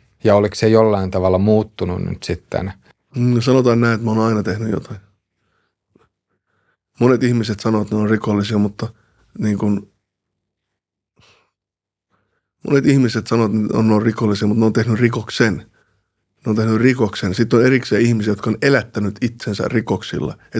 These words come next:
Speaker 2: ne elättää itseään sillä. Ymmärrät sä? Niillä ei ole minkäännäköisiä, sanotaan, että ne saa sos-, niin kuin ehkä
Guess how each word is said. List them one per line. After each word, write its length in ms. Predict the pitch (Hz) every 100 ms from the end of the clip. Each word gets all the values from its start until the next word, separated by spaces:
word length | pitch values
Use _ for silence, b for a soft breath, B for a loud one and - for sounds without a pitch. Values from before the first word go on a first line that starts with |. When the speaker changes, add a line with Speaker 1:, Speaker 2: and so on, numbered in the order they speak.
| 117
Speaker 2:
ne 40 | 117
elättää 580 | 156 143 104 _ 110 104
itseään 500 | 110 - - 92 107
sillä. 340 | - - - _ _ _ _ _ _ _ _ _ _ _ _ _ _ _ _ _
Ymmärrät 320 | 123 113 104 101
sä? 120 | 107
Niillä 220 | 117 120
ei 40 |
ole 80 | 120
minkäännäköisiä, 680 | 151 165 127 123 120 113 117
sanotaan, 280 | 143 139 131
että 100 | 127
ne 60 |
saa 140 | 117 123
sos-, 440 | 131 131 - -
niin 140 | 120 110
kuin 100 | 120
ehkä 200 | 120